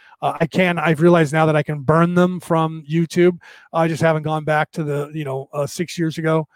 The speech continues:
Uh, we're in, uh, season five. I haven't gone back five years ago to, um, take those old videos and put 'em on there. I, I figured for those people who wanna surf, uh, my YouTube channel and my Orion Rising channel on,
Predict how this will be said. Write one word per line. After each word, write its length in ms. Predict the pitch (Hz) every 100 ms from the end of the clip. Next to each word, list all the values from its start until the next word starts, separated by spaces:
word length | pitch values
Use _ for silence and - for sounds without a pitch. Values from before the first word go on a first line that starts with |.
| _ _ -
Uh, 60 | 151
we're 200 | 170 165
in, 140 | 151 -
uh, 40 |
season 300 | - 175 156
five. 240 | 156 151 151
I 60 |
haven't 160 | 151 156
gone 160 | 147
back 200 | 147 147
five 300 | - 151 151
years 260 | 147 147 143
ago 300 | 147 147 147 _ _ _ -
to, 360 | 170 156 147 143
um, 400 | 151 143 139 _ _ -
take 220 | 160 147
those 200 | 160 131
old 480 | 131 151 151 135 110 _
videos 460 | 165 147 151 151 139
and 100 | 139
put 120 | 147
'em 100 | 135
on 160 | 135 139
there. 220 | 147 156 _ _ _ _
I, 200 | 151 151
I 80 | 156
figured 320 | - 165 151
for 180 | 165 156 - -
those 200 | 202 190
people 240 | 196 180
who 80 | 175
wanna 220 | 180 170
surf, 440 | 151 202 190 180 - _ _ _
uh, 220 | 170 165 165
my 140 | 170
YouTube 380 | 175 180 185 165
channel 340 | 180 175 180
and 100 | 160
my 200 | 156 151
Orion 360 | 151 165 165 160
Rising 380 | 165 165 165 147
channel 380 | 170 170 165
on, 240 | 151 147